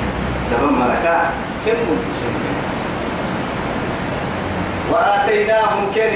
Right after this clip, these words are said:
نحب بينات من الأمر. هذه يكون ما يمكن كيف بدعها. أو كل عند تسن نستيقظ يل-، يل ما سنا. أمر بفرمون يل اللي يعملين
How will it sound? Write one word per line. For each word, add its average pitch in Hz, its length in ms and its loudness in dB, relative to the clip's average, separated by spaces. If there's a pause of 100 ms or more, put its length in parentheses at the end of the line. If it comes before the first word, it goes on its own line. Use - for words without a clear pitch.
(100)
نحب 185 280 2 (320)
بينات 180 580 2 (180)
من 170 200 2
الأمر. 135 320 2 (680)
هذه 240 220 4 (120)
يكون 185 280 2
ما 214 140 4 (120)
يمكن 190 300 0 (100)
كيف 190 220 0
بدعها. - 480 2 (220)
أو 254 140 4
كل 254 240 2
عند 220 240 2 (100)
تسن 233 240 2 (120)
نستيقظ 180 680 2
يل-، 214 360 2
يل 220 300 4 (120)
ما 165 120 2
سنا. 180 300 2 (420)
أمر - 160 2 (100)
بفرمون 185 480 2
يل 233 140 4 (100)
اللي 190 140 0
يعملين 180 440 2